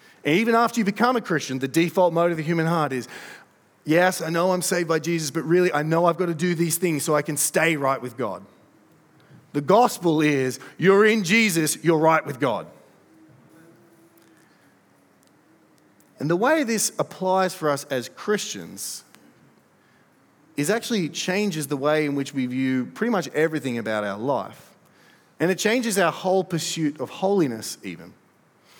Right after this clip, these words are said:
and our pursuit of growing in our faith. Our instinct is that we will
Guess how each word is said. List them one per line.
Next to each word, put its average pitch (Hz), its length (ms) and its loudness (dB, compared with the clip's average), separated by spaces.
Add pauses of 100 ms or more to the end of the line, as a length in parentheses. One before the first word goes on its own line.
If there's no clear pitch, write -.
(320)
and 139 100 0
our 151 120 2
pursuit 180 460 -2
of 127 180 -4
growing 139 760 2 (100)
in 147 360 -2
our 110 160 -6
faith. 110 540 -10 (2000)
Our 170 200 0
instinct 147 680 -2
is 139 260 0
that 139 280 0
we 156 220 2
will 156 480 2